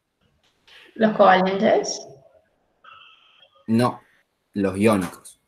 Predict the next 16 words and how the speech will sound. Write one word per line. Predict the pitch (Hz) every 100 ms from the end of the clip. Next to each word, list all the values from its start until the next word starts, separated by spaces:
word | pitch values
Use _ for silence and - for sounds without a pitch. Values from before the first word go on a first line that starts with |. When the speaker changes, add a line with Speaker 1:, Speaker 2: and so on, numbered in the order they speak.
| _ _ _ _ _ _ -
Speaker 2:
Y | 107
por | 107 110
último | 123 131 156 165
serían | 165 107 113
los | 107
covalentes. | - 87 87 90 87 - - _ _ _ - - - _ _ _ _ _ _ _ _ _ - _ _ _ _ _ _ _ _ _ _ -
¿Por | 120 117
qué? | 143 120 90 - _
Ustedes | 120 170 185
no | 180
tienen | 202 202
que | 170
confundirse | 143 135 135 147 175 196 208 220 -
lo | - 123
que | 120
sería, | - 123 143 170 196 -